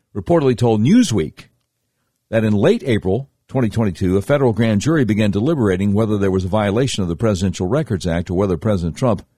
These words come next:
unlawfully possessed national security information, and that the grand jury concluded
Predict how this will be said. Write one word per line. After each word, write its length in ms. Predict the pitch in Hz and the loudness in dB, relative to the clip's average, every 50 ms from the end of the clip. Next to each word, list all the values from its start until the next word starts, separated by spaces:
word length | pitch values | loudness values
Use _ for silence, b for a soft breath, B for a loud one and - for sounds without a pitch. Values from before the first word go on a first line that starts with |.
| _ _ _ _ _ _ _ _ _ _ _ _ _ - | _ _ _ _ _ _ _ _ _ _ _ _ _ -4
unlawfully 720 | 104 110 110 110 120 147 175 175 - - 104 87 85 87 | 0 2 2 4 4 4 2 2 0 0 -2 -2 -2 -2
possessed 580 | - 98 92 82 90 85 87 92 - - - - _ _ _ _ _ - | -2 -2 -2 0 0 0 0 -2 -4 -8 -14 -20 _ _ _ _ _ -10
national 460 | 92 104 117 127 131 117 - 113 98 | -4 -2 0 0 0 0 -2 -2 -4
security 420 | - - 110 92 - 123 110 95 92 | -4 -6 -6 -4 -2 0 0 0 0
information, 640 | 87 92 104 123 151 151 117 - 107 98 98 104 - _ _ _ _ _ _ _ _ _ _ _ _ _ _ _ _ _ _ - | -2 -2 -2 0 0 0 0 0 -2 -2 -2 -2 -6 _ _ _ _ _ _ _ _ _ _ _ _ _ _ _ _ _ _ -8
and 440 | 92 90 87 87 95 131 165 - - _ _ _ _ _ _ _ _ _ _ _ _ _ _ _ _ _ _ _ _ _ _ _ _ _ _ _ _ _ _ _ _ _ _ _ _ _ _ _ _ _ _ _ _ _ _ _ _ _ - | -4 -2 -2 0 0 0 -2 -4 -6 _ _ _ _ _ _ _ _ _ _ _ _ _ _ _ _ _ _ _ _ _ _ _ _ _ _ _ _ _ _ _ _ _ _ _ _ _ _ _ _ _ _ _ _ _ _ _ _ _ -10
that 140 | 107 98 78 | -8 -6 -4
the 80 | 101 | -2
grand 320 | 87 123 147 160 165 147 113 | 0 0 2 2 2 2 2
jury 260 | 120 147 139 123 113 | 4 4 4 4 4
concluded 680 | - 113 107 101 - - 165 170 143 110 104 104 98 | 2 0 -2 -2 0 2 2 4 4 4 2 0 0